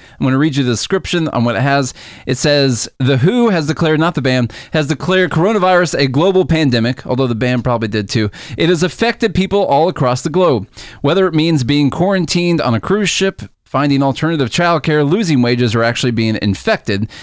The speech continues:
people's health and daily lives are changing in big ways. Donate to this general relief fund to directly support individuals affected by the coronavirus pandemic,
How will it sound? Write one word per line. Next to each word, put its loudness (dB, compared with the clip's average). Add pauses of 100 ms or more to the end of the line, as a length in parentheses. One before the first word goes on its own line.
(160)
people's 0
health 2
and 2
daily 2
lives 0
are 0
changing 0
in 2
big 0
ways. 0 (720)
Donate 2
to 0
this 0
general 2
relief 0
fund -2
to -2
directly 0
support -2
individuals 0
affected -2
by 0
the -2
coronavirus 0
pandemic, 0